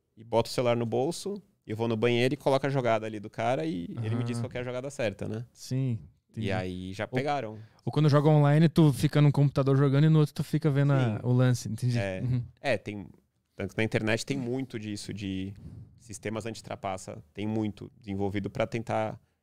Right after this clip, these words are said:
Speaker 1: é, inibir ao máximo isso, né?
Speaker 2: Uhum. Tipo, se o cara
Speaker 1: E
Speaker 2: tiver acertando muito lance genial seguido, a máquina, "Olha,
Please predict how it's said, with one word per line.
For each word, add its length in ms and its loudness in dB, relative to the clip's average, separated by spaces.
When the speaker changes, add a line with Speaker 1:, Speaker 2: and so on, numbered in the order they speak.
Speaker 1:
é, 180 -4
inibir 340 0
ao 80 0
máximo 400 -4
isso, 260 -8
né? 80 -8
Speaker 2:
Uhum. 260 -8
Tipo, 160 -2
se 80 0
o 20 -2
cara 160 2
Speaker 1:
E 40 -6
Speaker 2:
tiver 120 6
acertando 360 2
muito 280 4
lance 360 4
genial 540 4
seguido, 680 0
a 100 -2
máquina, 440 0
"Olha, 240 -2